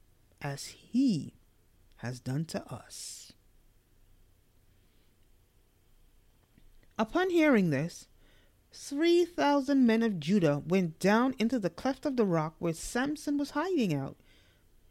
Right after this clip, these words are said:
And they said to him, "Don't you know that the Philistines rule over us? What is this you have done to us?" Samson said to them, "As they did to me,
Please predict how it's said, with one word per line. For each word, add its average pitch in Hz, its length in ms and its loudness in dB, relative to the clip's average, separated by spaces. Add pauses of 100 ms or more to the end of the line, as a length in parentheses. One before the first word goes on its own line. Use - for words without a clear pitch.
(120)
And 208 140 2
they 240 100 6
said 320 280 -2
to 277 80 0
him, 156 320 -4 (640)
"Don't 453 360 0
you 466 220 0
know 370 440 2 (420)
that 233 160 2
the 233 100 0
Philistines 330 960 0 (220)
rule 277 600 6 (120)
over 294 460 4
us? - 520 -6
What 349 260 4
is 494 160 0
this 233 640 0 (640)
you 240 140 4
have 196 300 0
done 240 260 8
to - 160 -2
us?" - 500 -8 (1500)
Samson 294 540 2
said 269 260 2
to 196 120 0
them, 147 340 -4 (640)
"As 180 200 0
they 190 120 4
did 202 280 2
to 247 100 2
me, 247 340 2